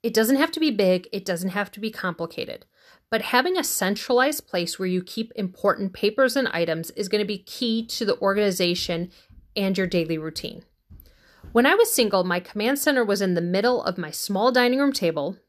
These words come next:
because, honestly, I ate in front of the T V anyways. After I got married, a small three-tier tabletop letter sorter was enough. Just a spot to put upcoming bills to pay and weddings to get presents for,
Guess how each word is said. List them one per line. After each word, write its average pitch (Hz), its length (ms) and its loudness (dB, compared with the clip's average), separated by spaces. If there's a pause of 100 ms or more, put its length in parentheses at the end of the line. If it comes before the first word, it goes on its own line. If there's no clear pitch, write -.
because, 202 360 0
honestly, 262 520 -2 (100)
I 196 100 2
ate 196 200 2
in 226 80 -4
front 214 180 2
of 185 60 0
the 185 60 0
T 185 240 -4
V 170 180 -2
anyways. - 560 -4 (840)
After 285 280 2
I 277 120 6
got 247 200 0
married, 170 420 -2
a 202 140 -2
small 214 600 -4
three-tier 208 920 -2
tabletop 208 640 2
letter 185 300 2
sorter 170 480 -6 (180)
was 208 180 2
enough. 220 500 0 (560)
Just - 200 -2
a 370 60 0
spot - 380 0
to 208 100 -6
put - 340 0
upcoming 214 460 2
bills 185 320 2
to 185 60 -6
pay 175 460 -2 (200)
and 190 180 -2
weddings 175 360 2
to - 80 -4
get 180 160 0
presents 160 420 -6
for, 156 380 -6